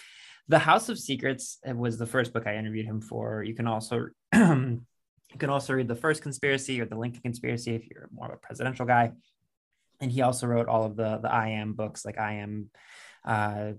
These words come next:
Abraham Lincoln, I Am Rosa Parks, all that stuff. But The House of Secrets, the <laughs> best way I can describe it is, like,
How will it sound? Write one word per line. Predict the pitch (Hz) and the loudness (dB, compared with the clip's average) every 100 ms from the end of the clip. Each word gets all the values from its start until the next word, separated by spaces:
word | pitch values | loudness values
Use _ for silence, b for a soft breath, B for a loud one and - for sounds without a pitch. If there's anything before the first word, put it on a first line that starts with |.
| - - | -14 -8
Abraham | 127 120 117 | -4 0 0
Lincoln, | 117 113 113 | -2 -2 -2
I | 110 | -2
Am | 107 107 | -2 -4
Rosa | 104 113 | -6 -8
Parks, | - - - | -8 -10 -10
all | - | -12
that | |
stuff. | - - - | -12 -16 -2
But | 147 | 2
The | 147 | 4
House | 160 185 - | 6 4 4
of | 247 | -4
Secrets, | - - 170 165 | -4 -2 0 0
the | - | 0
<laughs> | 139 | 0
best | - | 2
way | 180 | 4
I | 175 | 2
can | 165 | 2
describe | 131 - 120 120 | -2 4 4 4
it | |
is, | 113 | 0
like, | 113 107 | -2 -6